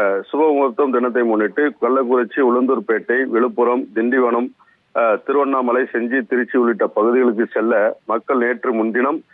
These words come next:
இரவு கிளாம்பாக்கம் பேருந்து நிலையத்தில் குவிந்தனர். பேருந்து நிலையத்தில் போதிய பேருந்து வசதிகள் இல்லாத காரணத்தினால் மக்கள் தங்கள் சொந்த ஊர்களுக்கு செல்ல முடியாமல் பல நே-, மணி நேரமாக பேருந்து நிலையத்தில் காத்திருக்கும் நிலை ஏற்பட்டது. இதனால் ஆத்திரமடைந்த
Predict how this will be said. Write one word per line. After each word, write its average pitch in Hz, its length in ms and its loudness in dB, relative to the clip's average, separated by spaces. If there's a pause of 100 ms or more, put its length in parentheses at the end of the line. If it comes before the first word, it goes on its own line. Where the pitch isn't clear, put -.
(240)
இரவு 151 400 0
கிளாம்பாக்கம் 135 680 -2
பேருந்து 120 300 0
நிலையத்தில் 107 500 -2
குவிந்தனர். 104 420 0 (140)
பேருந்து 156 360 0
நிலையத்தில் 123 640 -2 (360)
போதிய 156 400 2
பேருந்து 151 420 2
வசதிகள் 117 500 0
இல்லாத 113 400 0
காரணத்தினால் 104 840 -2
மக்கள் 117 480 -4
தங்கள் 107 320 -2
சொந்த 135 340 -2
ஊர்களுக்கு 127 580 2
செல்ல 120 260 2
முடியாமல் 101 540 -2 (380)
பல 147 240 0
நே-, 151 340 -2 (120)
மணி 131 340 -2
நேரமாக 131 600 0
பேருந்து 143 440 0
நிலையத்தில் 120 520 0
காத்திருக்கும் 123 540 -2
நிலை 117 240 0
ஏற்பட்டது. 104 540 -2
இதனால் 131 400 0
ஆத்திரமடைந்த 139 840 -2